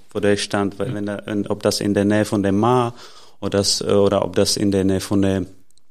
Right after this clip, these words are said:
Speaker 1: äh, von Pine oder was, dort muss wachsen, was, was dort hat gewachsen
Speaker 2: Ja.
Speaker 1: in der, in
Speaker 2: Also
Speaker 1: der
Speaker 2: ich glaub,
Speaker 1: Historie.
Speaker 2: man nennt es auch Elefantengras, ne? Im, im
Speaker 1: Genau, Gramma, also
Speaker 2: genau.
Speaker 1: die, die
Speaker 2: Also
Speaker 1: ist
Speaker 2: dieses
Speaker 1: verboten,
Speaker 2: Breite
Speaker 1: aber
Speaker 2: mit den
Speaker 1: genau.
Speaker 2: breiten Blättern.
Speaker 1: Die ist jetzt verboten, aber Gramma.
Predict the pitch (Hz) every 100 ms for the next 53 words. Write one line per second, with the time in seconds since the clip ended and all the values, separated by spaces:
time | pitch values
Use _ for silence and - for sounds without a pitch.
0 | - - - 107 101 95 95 92 90 -
1 | 101 92 - 127 123 113 101 98 95 107
2 | - - - - - - - - - -
3 | 120 123 120 113 107 113 - 113 107 98
4 | 98 - - - - - - - - 104
5 | - - 104 104 - - - - - -
6 | 90 85 - 90 113 92 90 - 123 135
7 | 139 - 143 139 135 131 - 135 156 123
8 | - 131 - 143 - 113 113 104 131 143
9 | - 127 123 127 117 117 110 107 107 117
10 | 110 110 110 110 107 110 123 117 127 123
11 | 143 143 156 151 117 131 120 - 117 104
12 | 101 95 107 107 104 113 104 123 123 131
13 | 120 - 104 117 143 143 113 104 98 98
14 | 101 92